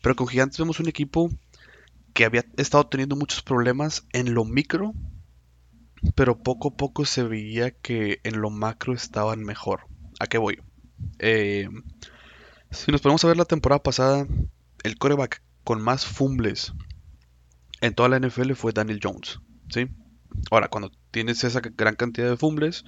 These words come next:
no puedes mantener las ofensivas. Si no mantienes las ofensivas, tu defensiva está dentro del campo. Y cuando está tu defensa, por lo general tienden a meterte puntos a ti en contra. Entonces, eso, eh, se, digamos, traduce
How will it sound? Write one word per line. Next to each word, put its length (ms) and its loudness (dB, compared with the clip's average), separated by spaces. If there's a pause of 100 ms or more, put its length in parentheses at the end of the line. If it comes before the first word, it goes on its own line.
(600)
no 140 0
puedes 180 2
mantener 340 0
las 140 -4
ofensivas. 640 -2
Si 160 -6
no 120 -4
mantienes 340 -2
las 140 -4
ofensivas, 500 -4
tu 120 -6
defensiva 440 -4
está 200 -4
dentro 240 -4
del 100 -10
campo. 420 -2 (680)
Y 100 0
cuando 220 2
está 140 -6
tu 120 2
defensa, 380 2
por 180 0
lo 120 2
general 460 -2
tienden 400 0
a 60 0
meterte 420 -6
puntos 680 -6
a 100 -2
ti 160 -4
en 100 -4
contra. 400 -8 (260)
Entonces, 540 -4 (520)
eso, 560 2
eh, 380 -6 (580)
se, 500 -2 (1200)
digamos, 320 2
traduce 580 -2